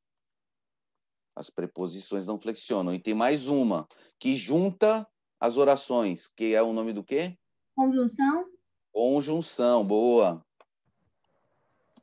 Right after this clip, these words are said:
Speaker 1: Ai, gente, eu fico tão feliz de saber que eu tô falando e vocês estão ouvindo o que eu falo, apesar de não fazer lição de casa.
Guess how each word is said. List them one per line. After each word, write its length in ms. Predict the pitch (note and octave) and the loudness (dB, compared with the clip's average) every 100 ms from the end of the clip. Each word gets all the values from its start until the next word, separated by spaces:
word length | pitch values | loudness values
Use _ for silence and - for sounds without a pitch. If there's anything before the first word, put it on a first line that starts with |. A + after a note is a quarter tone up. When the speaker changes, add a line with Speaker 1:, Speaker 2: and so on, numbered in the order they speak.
| _ _ - | _ _ -18
Speaker 1:
Ai, 180 | - D#3+ | -14 -14
gente, 240 | - - | -14 -12
eu 60 | A#3 | -12
fico 200 | - - | -12 -10
tão 180 | - - | -8 -8
feliz 320 | - G3 B3+ | -10 -12 -12
de 100 | G3+ | -10
saber 260 | - - C4 | -8 -8 -6
que 100 | G#3 | -6
eu 40 | |
tô 140 | - | -6
falando 420 | - A3 G3 C#3 E3+ | -4 -2 -2 -4 -6
e 20 | |
vocês 300 | F3 G3 G3 | -8 -8 -12
estão 220 | _ G3 | _ -4
ouvindo 300 | F#3+ F3+ F3+ | -4 -6 -6
o 60 | F#3 | -6
que 80 | - | -4
eu 60 | F#3 | -6
falo, 500 | - - A2 E3 E3+ | -2 -2 -2 -6 -6
apesar 260 | - F3 | -8 -10
de 60 | C3+ | -10
não 80 | F3 | -10
fazer 200 | D#3+ C3 | -10 -8
lição 280 | D#3 C3+ D3 | -8 -8 -8
de 80 | |
casa. 520 | E3 E3+ C#3 D#3 G3 | -8 -4 -4 -6 -12